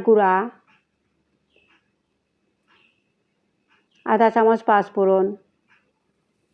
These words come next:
দিয়ে নেড়ে চেড়ে মশলাটাকে কষিয়ে নিব।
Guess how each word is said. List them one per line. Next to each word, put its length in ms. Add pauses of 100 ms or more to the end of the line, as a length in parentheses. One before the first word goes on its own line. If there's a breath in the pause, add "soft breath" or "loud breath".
(260)
দিয়ে 220
নেড়ে 340 (120)
চেড়ে 340 (920)
মশলাটাকে 680
কষিয়ে 360
নিব। 220